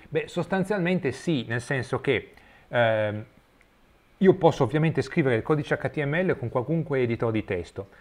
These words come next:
anzi diciamo che gli editor mo-, moderni, eh, mi danno anche quello che è la colorazione della sintassi. Vedete che qui ad esempio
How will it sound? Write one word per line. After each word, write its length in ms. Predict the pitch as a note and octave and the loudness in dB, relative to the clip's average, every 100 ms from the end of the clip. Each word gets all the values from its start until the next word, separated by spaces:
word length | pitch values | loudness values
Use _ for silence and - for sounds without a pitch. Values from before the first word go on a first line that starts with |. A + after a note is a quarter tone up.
| - - | -20 -4
anzi 260 | A#2 G#2+ | -4 -2
diciamo 280 | A#2+ D3 C#3+ | -2 0 0
che 140 | - A2 | 0 0
gli 80 | |
editor 260 | A#2+ B2+ B2 | 0 0 -2
mo-, 200 | B2+ A#2+ | -2 -4
moderni, 640 | B2 C3 B2 C3 C3 B2+ - - - | -4 -2 0 0 0 -4 -6 -16 -10
eh, 300 | A#2+ G#2+ G#2+ | -4 -2 -2
mi 140 | A#2 B2+ | -4 0
danno 300 | B2+ C3 B2 | 0 0 0
anche 560 | A#2+ A#2+ B2+ A#2 - _ | -2 0 0 0 -6 _
quello 320 | - B2 A#2+ A#2+ | -8 -4 -2 -2
che 280 | A2 A2 | -2 -2
è 160 | A#2 - - | -4 -8 -6
la 380 | A2+ A2 G2+ - - | -2 0 0 -2 -6
colorazione 600 | A#2+ A#2 A2 - C3 A#2+ | 0 2 2 -2 -4 -2
della 140 | G#2+ | -2
sintassi. 640 | - G#2+ - - G2 - | -4 -8 -4 -4 -4 -10
Vedete 300 | F#2+ A2 A#2+ | -4 -4 -4
che 120 | G#2 G#2 | -6 -2
qui 120 | A#2 | -2
ad 80 | G2+ | -2
esempio 480 | G#2+ A2 G#2 G2 | -4 -4 -4 -6